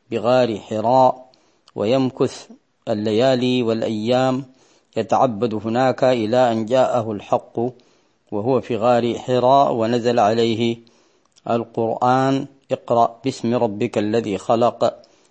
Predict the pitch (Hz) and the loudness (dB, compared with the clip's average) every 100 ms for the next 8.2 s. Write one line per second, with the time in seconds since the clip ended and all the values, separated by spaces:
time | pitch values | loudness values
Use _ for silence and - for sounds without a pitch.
0 | _ - 123 120 110 113 117 104 107 135 | _ -2 0 0 -2 -2 -4 -4 -2 0
1 | 131 117 107 90 127 123 - - _ _ | 0 0 -2 -2 0 0 -2 -12 _ _
2 | _ _ 120 113 117 98 101 - 101 90 | _ _ -8 0 2 2 0 -4 -6 -6
3 | 90 90 _ _ _ _ _ _ _ _ | -8 -10 _ _ _ _ _ _ _ _
4 | _ _ _ _ _ _ _ 135 131 180 | _ _ _ _ _ _ _ 2 4 6
5 | 185 180 165 151 139 170 156 147 123 143 | 6 6 4 4 4 4 4 2 4 6
6 | 156 - 143 143 139 127 123 120 131 - | 6 4 2 2 2 2 0 0 -2 -2
7 | 107 98 101 117 135 110 98 101 104 127 | -6 -6 -4 0 0 -2 -6 -6 -4 -2
8 | 131 - | -2 -2